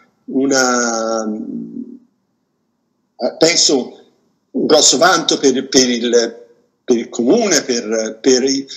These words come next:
eh, e, e, diciamo, ancora la sua storia a livello locale non è stata,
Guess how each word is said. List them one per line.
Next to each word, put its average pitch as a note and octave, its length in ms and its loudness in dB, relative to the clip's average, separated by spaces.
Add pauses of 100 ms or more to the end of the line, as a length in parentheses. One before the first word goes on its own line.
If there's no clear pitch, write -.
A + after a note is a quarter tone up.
(360)
eh, A2+ 1040 -2 (320)
e, F3 100 4
e, F3+ 600 -2
diciamo, G3+ 420 4
ancora G3 480 2
la F3+ 60 4
sua E3+ 220 0
storia G#3+ 340 2
a F3 40 4
livello D#3+ 360 -2
locale F#3 440 2
non C#3+ 180 0
è C#3 40 0
stata, D3 840 0